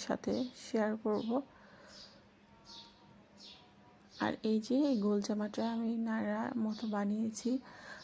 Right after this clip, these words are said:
আহ, তো এটা আর মেলা দেওয়ার থেকে আনা হয় নাই,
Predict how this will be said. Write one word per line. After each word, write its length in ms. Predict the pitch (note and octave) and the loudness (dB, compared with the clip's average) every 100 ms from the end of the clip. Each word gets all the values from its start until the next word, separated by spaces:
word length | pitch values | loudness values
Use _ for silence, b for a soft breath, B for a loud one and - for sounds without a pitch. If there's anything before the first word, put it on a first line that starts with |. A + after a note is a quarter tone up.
| B - | B -6
আহ, 300 | - F#3 G#3+ G3+ | -2 -2 -2 -4
তো 100 | - G3 - A3 | 0 0 2 0
এটা 180 | G#3 B3 C4 C4 | 0 0 2 2
আর 80 | B3 B3+ - | 2 0 2
মেলা 200 | A3+ A3+ A3+ | 4 4 4
দেওয়ার 180 | A3+ A3+ | 2 2
থেকে 160 | A#3 A3+ | 0 2
আনা 220 | A3 A3+ A3+ | 2 2 0
হয় 160 | A3 G3 | 2 2
নাই, 120 | G3+ | 2